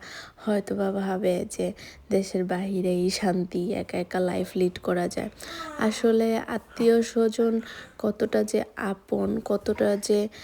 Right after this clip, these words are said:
মানে প্রয়োজন, আহ, তখনই বোঝা যায় যখন আপনি একা একা থাকবেন বা অসুস্থ থাকবেন। বিপদ আপদে আসলে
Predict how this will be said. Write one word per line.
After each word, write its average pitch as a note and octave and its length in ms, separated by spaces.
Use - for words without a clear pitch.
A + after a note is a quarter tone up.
মানে G3+ 180
প্রয়োজন, A3 960
আহ, G3+ 300
তখনই B3+ 400
বোঝা A#3+ 380
যায় G#3+ 200
যখন G3+ 400
আপনি G#3 440
একা G3 260
একা G3 220
থাকবেন G3 600
বা G3 160
অসুস্থ G#3+ 480
থাকবেন। G#3 720
বিপদ A#3+ 500
আপদে A#3 420
আসলে G#3+ 440